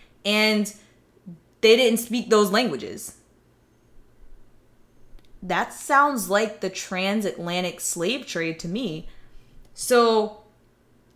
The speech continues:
let's recap. You have Hebrews who look like Egyptians and other Egyptians and Africans. So basically, let's, let's summarize this by saying that the Hamites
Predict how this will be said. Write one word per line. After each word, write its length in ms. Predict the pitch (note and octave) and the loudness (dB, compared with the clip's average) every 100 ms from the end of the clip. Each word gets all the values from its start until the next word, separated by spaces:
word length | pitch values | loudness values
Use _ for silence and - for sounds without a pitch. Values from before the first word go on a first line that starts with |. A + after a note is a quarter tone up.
| _ - | _ -4
let's 320 | F3+ C#4 C#4 | 2 2 2
recap. 520 | D4 F#4 G3 - - - - - | 4 4 4 -6 -10 -18 -20 -14
You 360 | A3 F#3+ C4 F4 | -8 0 2 2
have 600 | D4 A#3+ G#3+ G3 F#3+ - _ _ - | 4 4 6 4 2 -10 _ _ -20
Hebrews 800 | - D4+ E4+ F#3 E3 F3 C4+ - _ _ _ _ | -4 2 2 2 -4 -6 -10 -18 _ _ _ _
who 300 | - B3+ B3 | -4 0 0
look 400 | G#3 G#3+ C#4 - | 2 4 4 6
like 260 | D4+ C#4 - | 4 4 2
Egyptians 800 | G#3 F#3 D#3+ E3+ E3 G#3+ A#3+ - _ _ _ _ _ _ _ _ _ _ _ _ _ _ _ | -4 -4 -4 -8 -10 -12 -16 -20 _ _ _ _ _ _ _ _ _ _ _ _ _ _ _
and 460 | G3+ G#3+ G#3 G3+ F#3+ - - - - | 4 6 4 0 -4 -10 -12 -12 0
other 280 | B3 D#4 D4+ | 2 4 2
Egyptians 600 | G#3 F3+ F#3+ - G3+ G#3 | 0 0 -2 -2 -4 -2
and 100 | D3 | -2
Africans. 440 | D#3 F3+ F#3 G#3 | -4 -6 -6 -4
So 140 | F#3+ | -4
basically, 460 | F3+ G#3+ A#3 A#3 A#3 | 2 4 4 2 2
let's, 480 | G3+ G3 - - - _ | 2 0 -6 -10 -14 _
let's 220 | F#3+ F#3+ | -8 -6
summarize 640 | - C4+ D4 C#4 F#3+ F#3+ G3+ | 2 6 6 8 6 6 2
this 180 | F#3 F#3+ | -2 -2
by 160 | F3+ | -2
saying 340 | F#3+ G3+ F#3+ F#3 | -2 -4 -4 -4
that 140 | F3+ | -4
the 60 | F3+ | -6
Hamites 840 | - C#4+ F4+ A3 G3+ - - | -2 0 2 2 0 -4 -12